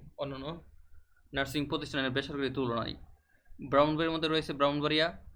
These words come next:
ইউনাইটেড নার্সিং কলেজ, গাঠুরায় অবস্থিত এটি। এখানে ডিপ্লোমা নার্সিং রয়েছে পঞ্চাশটি, বিএসসি নার্সিং চল্লিশটি। তারপর রয়েছে বা-, ব্রাহ্মণবাড়িয়া বাঞ্চারামপুর মাহবুবুর রহমান মেমোরিয়াল হাসপাতাল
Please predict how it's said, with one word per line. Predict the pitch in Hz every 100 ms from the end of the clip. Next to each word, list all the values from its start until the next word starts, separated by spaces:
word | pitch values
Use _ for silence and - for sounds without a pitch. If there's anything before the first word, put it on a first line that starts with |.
| - 151
ইউনাইটেড | 165 151 147
নার্সিং | 143 156 151
কলেজ, | 151 143 160
গাঠুরায় | 160 147 151
অবস্থিত | 143 - 151 143
এটি। | 135 180 - -
এখানে | 131 143
ডিপ্লোমা | 143 160 147
নার্সিং | 143 147
রয়েছে | 151 151 151
পঞ্চাশটি, | 156 160 156 156
বিএসসি | 147 147 143
নার্সিং | 135 156
চল্লিশটি। | 143 131 127 120 123
তারপর | 139 156
রয়েছে | 147 151
বা-, | 147 - _ _ -
ব্রাহ্মণবাড়িয়া | 135 147 156 156 151 131
বাঞ্চারামপুর | 147 156 147 147 151 196 - - -
মাহবুবুর | 135 147 147 147 151 151 151
রহমান | 151 147 147
মেমোরিয়াল | 147 147 147
হাসপাতাল | 139 135 - 165